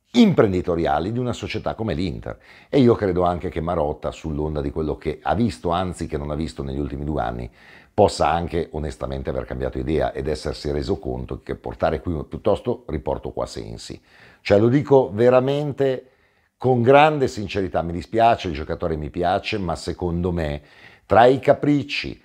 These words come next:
tra il rapporto che ha avuto con la Juve negli ultimi tempi, secondo me non è proprio il giocatore giusto.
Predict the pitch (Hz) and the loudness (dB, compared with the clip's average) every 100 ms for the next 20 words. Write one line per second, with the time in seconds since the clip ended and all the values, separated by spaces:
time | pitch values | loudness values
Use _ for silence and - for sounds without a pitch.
0 | _ - 107 123 135 135 135 131 113 107 | _ 0 6 6 6 2 2 2 2 0
1 | 113 113 117 104 101 101 92 98 95 85 | 2 2 -2 -4 -2 0 0 2 0 2
2 | 104 117 98 76 82 82 - 92 80 62 | 0 0 -4 -2 -2 -2 -4 -6 -6 -6
3 | 57 60 71 85 78 71 69 67 65 69 | -8 -10 -8 -6 -4 -4 -4 -6 -6 -6
4 | - 60 55 57 55 55 52 - - - | -6 -8 -8 -10 -8 -8 -10 -14 -20 -20